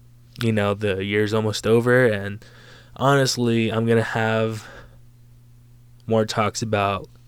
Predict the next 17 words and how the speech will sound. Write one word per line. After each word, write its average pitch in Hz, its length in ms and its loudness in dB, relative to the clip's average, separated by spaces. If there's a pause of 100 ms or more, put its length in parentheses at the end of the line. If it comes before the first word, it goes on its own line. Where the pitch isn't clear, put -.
(340)
looking 104 680 -2
back 98 380 0
and, 95 380 -10 (1080)
um, 101 520 -4 (760)
and 110 120 -6
just 110 220 -2
make 110 180 0
my 110 120 0
way 110 240 4
all 110 280 -2
the 110 60 0
way 113 140 2
up 107 100 0
to - 120 -10
the 110 120 -6
new 117 80 -4
year. 117 380 -8